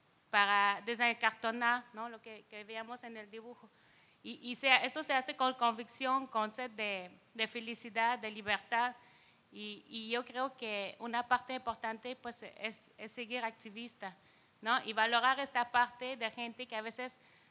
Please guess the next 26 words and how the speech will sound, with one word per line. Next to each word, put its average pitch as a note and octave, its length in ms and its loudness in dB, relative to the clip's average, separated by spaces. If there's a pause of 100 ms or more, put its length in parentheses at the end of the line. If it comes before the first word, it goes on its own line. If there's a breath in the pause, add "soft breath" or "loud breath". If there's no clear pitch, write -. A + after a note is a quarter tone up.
no A#3 160 0
van C4+ 180 6
a C4+ 120 2
cambiar, B3+ 420 2
eh, A3 220 0
no C4 140 0
van C#4 180 6
a C4+ 100 6
tomar B3+ 300 4
el B3+ 100 -2
mundo, A#3+ 340 -2
pero A3 220 -4
van A#3+ 180 2
a A#3 100 0
tomar A3+ 280 -2
el A#3 140 -6
ca-, G#3 320 -6
eh, G#3+ 220 -8
el G#3 140 -10
poder A#3 440 -4 (260 loud breath)
y G#3+ 80 -8
van A#3+ 200 2
a A#3 80 0
cambiar A#3 320 0
los A#3+ 200 -4
imaginarios. A3+ 840 -6